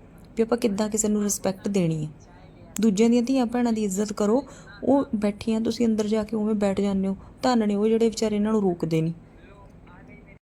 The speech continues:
ਫਿਰ ਨਾ ਤੁਸੀਂ ਇਹਨੂੰ ਕਿਸੇ ਵੀਡੀਓ ਦੇ ਵਿੱਚ ਦੇਖ ਲਿਓ, ਇਹ ਵੀਡੀਓ ਦੇ ਵਿੱਚ ਪਤਾ ਕੀ ਕਰੂਗਾ, ਜਾਂ ਤਾਂ ਵਾਲਾਂ 'ਤੇ ਹੱਥ ਮਾਰੀ ਜਾਊਗਾ ਜਾਂ ਮੁੱਛਾਂ 'ਤੇ ਹੱਥ ਮਾਰੀ ਜਾਊਗਾ। ਪਿੱਛੇ ਜੇ ਜਿੱਥੇ ਇਹ ਤੀਆਂ ਦੇ ਫੰਕਸ਼ਨ 'ਤੇ ਗਈ ਸੀ, ਉਹਨੂੰ ਚੱਜ ਨਾਲ ਬੋਲਣਾ ਨਹੀਂ ਆਇਆ।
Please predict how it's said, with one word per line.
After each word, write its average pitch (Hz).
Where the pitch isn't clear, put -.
ਫਿਰ 240
ਨਾ 269
ਤੁਸੀਂ 262
ਇਹਨੂੰ 240
ਕਿਸੇ 247
ਵੀਡੀਓ 226
ਦੇ 247
ਵਿੱਚ 233
ਦੇਖ 202
ਲਿਓ, 202
ਇਹ 226
ਵੀਡੀਓ 208
ਦੇ 233
ਵਿੱਚ 240
ਪਤਾ 233
ਕੀ 247
ਕਰੂਗਾ, 214
ਜਾਂ 214
ਤਾਂ 202
ਵਾਲਾਂ 185
'ਤੇ 208
ਹੱਥ 220
ਮਾਰੀ 190
ਜਾਊਗਾ 190
ਜਾਂ 214
ਮੁੱਛਾਂ 190
'ਤੇ 202
ਹੱਥ 214
ਮਾਰੀ 175
ਜਾਊਗਾ। 180
ਪਿੱਛੇ -
ਜੇ 226
ਜਿੱਥੇ 214
ਇਹ 220
ਤੀਆਂ 202
ਦੇ 196
ਫੰਕਸ਼ਨ 196
'ਤੇ 185
ਗਈ 185
ਸੀ, 226
ਉਹਨੂੰ 233
ਚੱਜ 202
ਨਾਲ 208
ਬੋਲਣਾ 180
ਨਹੀਂ 196
ਆਇਆ। 196